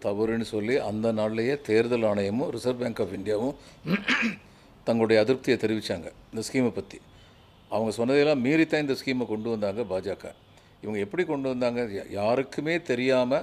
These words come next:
இந்த டொனேஷன் கொடுக்கறது யாருக்குமே தெரியாதுன்னா, ஒருத்தருக்கு தெரியும். எஸ் பி ஐ-லேருந்து ஃபினான்ஸ் மினிஸ்ட்ரிக்கு டேட்டா போகும், அவங்களுக்கு தெரியும். அப்போ இதனுடைய அர்த்தம் என்ன? நீங்க வந்து எங்களை தவிர வேற யாரு கொடுத்தாலும் எங்களுக்கு விவரம் தெரிஞ்சிரும் அப்படிங்கிற ஒரு மறைமுக மிரட்டல்.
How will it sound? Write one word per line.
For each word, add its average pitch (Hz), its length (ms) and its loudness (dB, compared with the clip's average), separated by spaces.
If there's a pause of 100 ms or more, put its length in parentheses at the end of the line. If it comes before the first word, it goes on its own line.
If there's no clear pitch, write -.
இந்த 110 260 -4
டொனேஷன் 131 320 -4
கொடுக்கறது 120 280 -6
யாருக்குமே 113 420 -2
தெரியாதுன்னா, 110 720 -6 (480)
ஒருத்தருக்கு 165 380 0
தெரியும். 123 360 -2 (460)
எஸ் 113 240 -2
பி 170 120 6
ஐ-லேருந்து 160 320 2
ஃபினான்ஸ் 156 300 0
மினிஸ்ட்ரிக்கு 147 440 -4
டேட்டா 127 200 2
போகும், 98 320 -6 (560)
அவங்களுக்கு 147 400 2
தெரியும். 123 320 0 (580)
அப்போ 131 320 2
இதனுடைய 123 320 4
அர்த்தம் 160 320 2
என்ன? 139 360 2 (480)
நீங்க 160 340 2
வந்து 160 240 2
எங்களை 156 320 4
தவிர 185 260 4
வேற 156 200 6
யாரு 131 340 6
கொடுத்தாலும் 151 360 2
எங்களுக்கு 127 280 0
விவரம் 123 280 2
தெரிஞ்சிரும் 113 500 0 (160)
அப்படிங்கிற 185 460 2
ஒரு 165 120 2
மறைமுக 143 420 0
மிரட்டல். 113 440 0